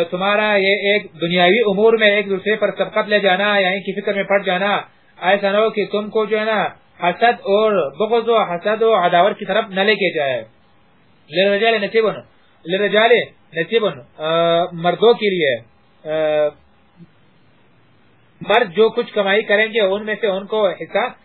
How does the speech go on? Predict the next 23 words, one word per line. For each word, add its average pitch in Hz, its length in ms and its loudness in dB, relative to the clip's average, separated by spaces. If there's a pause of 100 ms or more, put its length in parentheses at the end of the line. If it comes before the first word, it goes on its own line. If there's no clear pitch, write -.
(160)
ملے 175 260 0
گا، 156 180 -2
ثواباً، 175 320 2
یعنی 151 180 -10
حساب 170 260 -6
ما 170 140 -8
کسبوا، 165 340 -10
جو 151 80 -8
انہوں 175 120 -8
نے 170 100 -8
کمائی 156 280 -6
کی 131 240 -8
ہے، 110 60 -8 (420)
بسبب 190 340 0 (100)
ما 202 280 -2
عملوا 214 340 0
من 202 100 -4
الجهاد 180 420 -4
وغیرہ، 156 540 -6 (320)
جو 202 220 0
انہوں 208 180 -4
نے 214 240 0
جہاد 185 320 -2